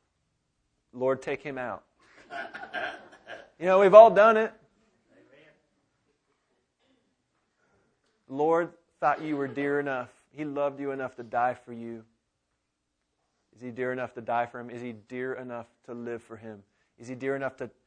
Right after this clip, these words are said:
love him and cherish him more than anything else that you might get for Christmas? More than any job you could hope for, more than any other relationship, is he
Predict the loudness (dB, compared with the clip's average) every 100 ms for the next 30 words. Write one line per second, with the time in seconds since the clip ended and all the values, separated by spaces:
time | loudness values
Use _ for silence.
0 | _ _ _ -10 -4 -4 -6 -10 -12 -12
1 | -14 -14 -10 -6 -6 -6 -12 -14 -16 -20
2 | _ _ _ _ _ -10 -6 -4 -4 -6
3 | -6 -8 -8 -6 -6 -6 -8 -14 -12 -12
4 | -10 -12 -10 -12 -14 -14 -12 -12 -16 -20
5 | -20 _ _ _ _ _ _ _ _ _
6 | _ _ _ -16 -12 -10 -10 -10 -12 -8
7 | -4 0 0 -2 -6 -16 -12 -12 -10 -8
8 | -8 -8 -10 -12 -14 -14 -12 -8 -6 -6
9 | -6 -6 -8 -10 -18 -14 -14 -12 -14 -12
10 | -10 -10 -12